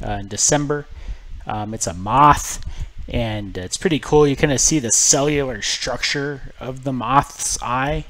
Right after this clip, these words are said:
Um, we used our U V D detector, so this is a secondary light image.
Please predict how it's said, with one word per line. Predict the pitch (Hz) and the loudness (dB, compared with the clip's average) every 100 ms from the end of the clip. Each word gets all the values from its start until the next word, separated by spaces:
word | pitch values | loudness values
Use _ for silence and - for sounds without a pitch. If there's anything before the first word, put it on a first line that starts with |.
| - - - - - - - | -12 -14 -14 -10 -8 -8 -6
Um, | 110 113 | -4 -2
we | 135 | 0
used | 156 170 147 139 | 2 2 2 2
our | 120 | 2
U | 123 160 | 2 2
V | 139 | 2
D | 113 131 | 2 0
detector, | 156 156 - 160 - 170 170 | 2 4 6 4 4 0 0
so | - | -2
this | 113 139 - | 0 0 0
is | 135 | 0
a | 123 | 0
secondary | - - 143 156 120 131 143 131 110 | 2 4 4 2 2 2 2 0 0
light | 101 104 120 - - | -2 0 0 0 -8
image. | 156 165 160 156 - - | -4 -4 -6 -10 -10 -10